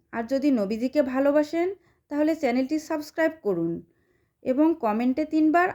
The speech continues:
আমিন লিখে দোয়াতে শরিক হয়ে যান। দোয়াটি হচ্ছে, রব্বি ইন্নি জালামতু নাফসি ফাগফিরলি ইন্নাহু লা ইয়াগফিরুজ জুনুবা ইল্লা আনতা।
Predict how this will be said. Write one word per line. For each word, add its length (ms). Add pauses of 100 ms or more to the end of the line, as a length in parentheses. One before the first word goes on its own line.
(340)
আমিন 340
লিখে 360 (260)
দোয়াতে 340
শরিক 360
হয়ে 200
যান। 320 (880)
দোয়াটি 360
হচ্ছে, 560 (200)
রব্বি 720
ইন্নি 500
জালামতু 520
নাফসি 540 (400)
ফাগফিরলি 840 (180)
ইন্নাহু 760 (340)
লা 160
ইয়াগফিরুজ 680
জুনুবা 460 (100)
ইল্লা 420
আনতা। 520